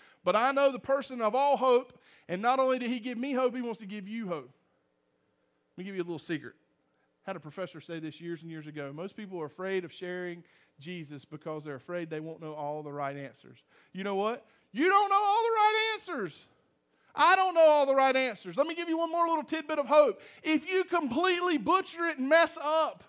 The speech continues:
you're not gonna send somebody to a second hell. You can't mess it up.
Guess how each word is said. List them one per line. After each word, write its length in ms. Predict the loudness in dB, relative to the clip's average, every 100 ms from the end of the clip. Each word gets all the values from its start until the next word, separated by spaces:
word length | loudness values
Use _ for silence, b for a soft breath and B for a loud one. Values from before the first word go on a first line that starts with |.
| _ b b
you're 120 | -6 0
not 180 | 2
gonna 120 | 0 -4
send 280 | -6 -6
somebody 380 | -4 0 2 0
to 140 | -2 -6
a 20 |
second 380 | 0 0 0 -2
hell. 460 | -2 -2 -4 -10 -14 _ _ _ _ _ _ _ _ _ _ _ _ _ _ _ -6
You 180 | 0 0
can't 380 | 0 0 0
mess 280 | 2 2 2
it 100 | 6
up. 420 | 8 8 8 4